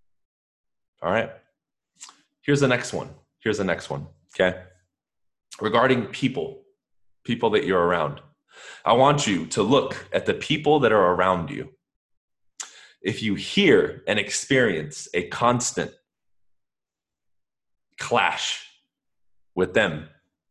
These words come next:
"Why are you talking like that?" Like people saying, "Why do you cuss?" and things like that. The next step for you is to start challenging the logic behind these criticisms and things that they're telling you.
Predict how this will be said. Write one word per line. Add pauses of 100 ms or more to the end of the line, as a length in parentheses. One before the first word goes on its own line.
(180)
"Why
are
you
talking
like
that?"
Like
people
saying,
"Why
do
you
cuss?"
and
things
like
that. (560)
The
next
step
for
you (280)
is
to
start
challenging
the
logic (120)
behind (480)
these
criticisms
and
things
that
they're
telling
you.